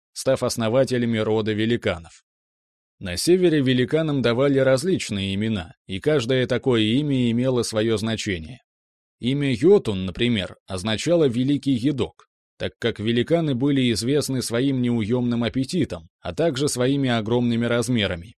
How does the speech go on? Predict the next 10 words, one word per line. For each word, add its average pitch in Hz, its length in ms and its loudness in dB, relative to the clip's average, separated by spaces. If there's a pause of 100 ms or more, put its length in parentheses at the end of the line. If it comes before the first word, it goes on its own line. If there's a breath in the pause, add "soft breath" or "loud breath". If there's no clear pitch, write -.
(540)
Они 117 280 -2
любили 160 360 2
выпить 123 480 0
и 131 60 -2
поесть, 135 720 0
поэтому 143 500 -2
их 156 180 -2
ещё 233 260 0
называли 131 520 2
турсами, 107 680 -2